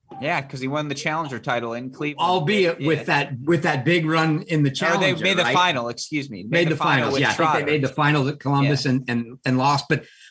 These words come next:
Speaker 2: but yeah, I mean, he can obviously play, play some doubles. So
Speaker 1: Can you
Speaker 2: yeah.
Speaker 1: imagine how good, by the way, Pepperdine four three win over Harvard,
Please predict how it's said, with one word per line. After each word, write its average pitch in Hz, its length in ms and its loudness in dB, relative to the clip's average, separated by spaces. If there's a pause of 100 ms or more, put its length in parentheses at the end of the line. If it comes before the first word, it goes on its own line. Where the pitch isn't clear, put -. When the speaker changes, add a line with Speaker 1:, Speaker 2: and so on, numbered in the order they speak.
Speaker 2:
but 175 120 2
yeah, 254 260 2
I 160 100 2
mean, 151 400 2
he 214 140 0
can 240 160 2
obviously 220 520 0
play, 165 300 0 (200)
play 151 220 2
some 131 200 0
doubles. 120 600 -2
So 123 320 2
Speaker 1:
Can 113 80 2
you 277 120 0
Speaker 2:
yeah. 330 40 -2
Speaker 1:
imagine 208 460 0
how 185 240 0
good, 147 280 -2
by 170 140 2
the 170 60 0
way, 151 100 2
Pepperdine 127 580 -4
four 131 160 -8
three 131 220 -12
win 120 180 -8
over 110 220 -8
Harvard, 117 400 -8